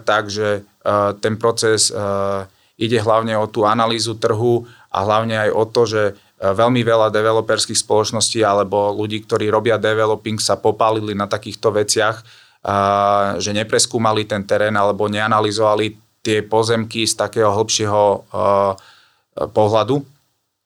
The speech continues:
Takže toto je, toto je jedným z takých kľúčových faktorov, aby ste poznali to, e, zákulisie, ako to vlastne funguje. Treba poznať infraštruktúru, treba poznať, čo všetko je v tom okolí toho pozemku, dokonca <laughs> čo všetko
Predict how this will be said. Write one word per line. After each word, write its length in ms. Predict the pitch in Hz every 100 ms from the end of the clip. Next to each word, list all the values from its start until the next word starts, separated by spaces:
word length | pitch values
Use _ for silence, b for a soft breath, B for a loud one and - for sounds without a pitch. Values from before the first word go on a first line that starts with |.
| _ _ - -
Takže 320 | 98 95 104
toto 320 | 120 117 117
je, 240 | 107 104 -
toto 240 | 110 104 113
je 80 | 107
jedným 240 | 107 110 101
z 100 | -
takých 320 | 101 110 -
kľúčových 440 | 117 110 107 104
faktorov, 560 | - 98 - 110 110 107
aby 200 | 104 107
ste 200 | - 107
poznali 480 | 107 110 113 104 101
to, 320 | 104 98 95 B B B
e, 80 | 92
zákulisie, 840 | 98 107 110 113 101 - 104 101 B B -
ako 160 | 98 110
to 120 | 110
vlastne 320 | 104 196 - 98
funguje. 560 | 107 110 117 117 120 B B B
Treba 320 | - 117 113
poznať 560 | 110 107 117 104 98 - 127
infraštruktúru, 880 | 123 113 - - 110 - 107 101
treba 320 | 98 101 104 104
poznať, 320 | 110 113 107
čo 160 | -
všetko 340 | 104 113 - 120
je 60 | 110
v 80 | 107
tom 160 | 107 107
okolí 400 | - 123 117 117
toho 160 | 107
pozemku, 640 | - 110 107 101 101 104 98
dokonca 640 | 107 104 117 107 - 127
<laughs> 80 | -
čo 80 | 117
všetko 360 | - 117 -